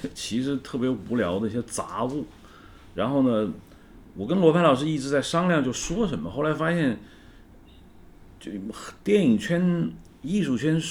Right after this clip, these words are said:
想说的东西不多。因为如果只是像很多播客啊，只是说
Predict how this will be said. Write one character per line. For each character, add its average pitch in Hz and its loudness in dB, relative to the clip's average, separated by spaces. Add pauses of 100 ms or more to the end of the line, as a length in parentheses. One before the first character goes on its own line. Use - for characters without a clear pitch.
(240)
想 101 -4
说 160 -2
的 175 2
东 180 0
西 165 -2 (180)
不 - -6
多。 170 -2 (1300)
因 131 -2
为 180 2
如 113 -4
果 170 6
只 98 -4
是 110 -4
像 127 0
很 90 -4
多 120 2 (240)
播 139 2
客 135 -2
啊， 90 -2
只 82 -10
是 90 -10
说 113 -2